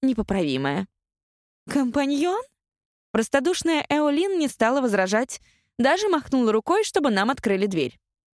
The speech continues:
"Да, из тех, которые учат ценить одиночество. Поверьте, ваше высочество, вам такая соседка по комнате точно не нужна. От неё же грязь, перья". "Хотелось бы на шляпку",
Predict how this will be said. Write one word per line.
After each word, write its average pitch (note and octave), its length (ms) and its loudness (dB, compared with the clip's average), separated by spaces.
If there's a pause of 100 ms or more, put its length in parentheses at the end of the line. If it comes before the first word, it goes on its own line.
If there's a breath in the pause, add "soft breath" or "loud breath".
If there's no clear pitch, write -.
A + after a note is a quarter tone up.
(560)
"Да, E4 240 2
из G3+ 200 -2
тех, D4+ 240 0
которые C4 420 0
учат C4 340 -2
ценить A#3 400 -2 (100)
одиночество. A3 720 -2 (600)
Поверьте, G3 480 -2
ваше G3 280 -2
высочество, F#3 680 -2
вам A#3 260 0
такая A#3 380 0
соседка G#3 480 -2
по G3+ 140 -2
комнате D4 440 -2 (100)
точно B3+ 420 0
не D#4+ 120 2
нужна. F#3+ 460 0 (440 loud breath)
От D4 140 -2
неё F4 220 0
же D#4+ 120 0
грязь, D#4 500 -4 (460)
перья". A#3+ 600 0 (1120)
"Хотелось A4 520 0
бы D#4+ 100 -2
на F4 140 -2
шляпку", F4 500 -2